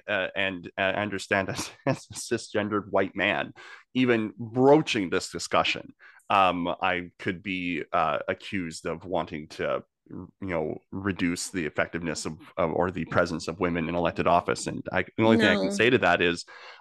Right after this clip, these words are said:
Speaker 1: I have worked to get women <laughs> elected. Um, and
Speaker 2: Yeah, I'm,
Speaker 1: the
Speaker 2: I'm not, um, I mean, I'm not a cancel culture person.
Speaker 1: Mm.
Speaker 2: So I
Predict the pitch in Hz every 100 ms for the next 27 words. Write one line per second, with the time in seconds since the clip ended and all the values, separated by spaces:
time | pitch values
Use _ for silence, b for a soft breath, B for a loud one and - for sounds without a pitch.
0 | - 92 92 82 - - 107 110 - 113
1 | 90 82 87 82 98 - - 71 98 -
2 | 113 104 98 92 92 - 95 92 92 262
3 | 277 285 285 277 330 339 311 277 294 285
4 | 285 302 294 285 262 254 - - _ _
5 | 220 220 214 214 208 214 220 214 185 185
6 | 208 208 220 214 220 214 208 - 214 208
7 | 214 226 156 208 202 196 190 196 - _
8 | _ 202 208